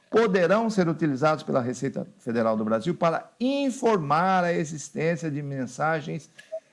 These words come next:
importantes em sua caixa postal. Ou seja, e-mail e celular, a Receita não manda diretamente mensagem importante. Por exemplo, você tá em Malha, você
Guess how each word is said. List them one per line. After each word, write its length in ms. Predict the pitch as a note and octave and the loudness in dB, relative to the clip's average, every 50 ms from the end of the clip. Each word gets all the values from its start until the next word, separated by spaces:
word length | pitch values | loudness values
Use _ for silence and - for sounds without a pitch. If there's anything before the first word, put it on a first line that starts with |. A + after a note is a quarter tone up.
| _ - | _ 2
importantes 800 | B3 C#4 C#4+ B3+ - G#3+ G3 E3+ C#3 - - F3+ F#3+ G3+ - - | 2 2 4 4 4 4 4 4 2 4 4 4 4 4 0 0
em 100 | E3+ D3 | -2 -2
sua 280 | C#3 - F3 E3+ D#3 C#3 | 0 2 2 2 2 2
caixa 320 | - D3 D3+ D3 - D3 | 2 0 0 0 -2 -4
postal. 500 | - C#3 C#3 B2+ - - G#2 G#2 G#2+ - _ _ - | -2 -2 -2 -2 0 -2 -2 -2 -2 -6 _ _ 4
Ou 280 | F#3+ G3+ G#3 G#3 G#3+ | 4 6 6 4 2
seja, 680 | G3+ - - F3 E3 E3 D#3 C#3+ B2+ A2 F2+ G#2+ F2+ - - _ _ _ _ _ _ _ - | 0 -2 0 2 4 4 6 4 2 2 0 -2 -4 -4 -6 _ _ _ _ _ _ _ 0
e-mail 840 | - G#3+ B3 A#3+ A#3 G#3+ G#3 G#3 G3 F#3 E3+ D3 B2 A2 G2+ - - | 2 4 4 4 4 4 4 4 6 4 4 4 2 2 0 -2 -2
e 120 | - C3 B2 | -2 -2 -2
celular, 840 | - - C#3 B2+ A#2+ A2+ A2+ B2+ D3+ F3+ F#3 D#3 A#2 - - _ _ _ _ _ - | 0 0 2 2 2 2 2 4 4 4 4 2 0 -2 -10 _ _ _ _ _ -2
a 140 | C#3 C3 C3 | 0 0 2
Receita 600 | B2+ B2+ A#2+ - - - F3 F#3+ F#3 F#3+ F3+ E3+ | 2 0 -2 -2 0 0 2 2 2 2 0 2
não 240 | E3+ F3 F#3+ F#3+ F#3 | 2 2 2 2 0
manda 460 | E3+ D#3 E3+ F3 F#3+ G3+ F#3 E3+ F3+ | 0 2 2 2 2 2 2 0 0
diretamente 1120 | D3 D3+ D#3+ D#3 D#3+ E3 E3 - - D3+ C#3 B2 B2+ C#3 E3 F3 E3+ D#3 - - D#3 D3 | 0 0 -2 0 0 0 -2 -2 -4 -4 -4 -2 -2 0 0 0 0 -2 -6 -8 -8 -6
mensagem 560 | C#3 C#3 C#3 C3 - C#3+ C#3+ C#3+ B2+ C3+ C#3 | -4 -4 -4 -4 0 0 2 2 0 -2 -6
importante. 580 | C#3 B2+ - D3 C3 A2+ - C3+ B2+ A2+ G#2+ - | -6 -2 0 0 0 0 2 0 0 0 0 -4
Por 140 | - D3+ D#3 | -2 0 2
exemplo, 380 | E3 C#3+ C3+ C#3+ A#2 G#2 B2+ | 2 2 2 0 -2 -2 -4
você 280 | A#2+ C3+ C3 - - F3+ | -4 -4 -4 -2 -4 -4
tá 200 | F3+ - F3+ F#3 | -2 0 0 0
em 40 | F#3 | 0
Malha, 460 | F3 E3 D#3+ D#3 C#3+ B2+ A#2 A2+ A2 | 0 0 0 0 0 -2 -2 -4 -6
você 400 | A2+ B2+ B2 - - F3 E3+ E3+ | -6 -8 -8 -4 -2 -2 -2 -4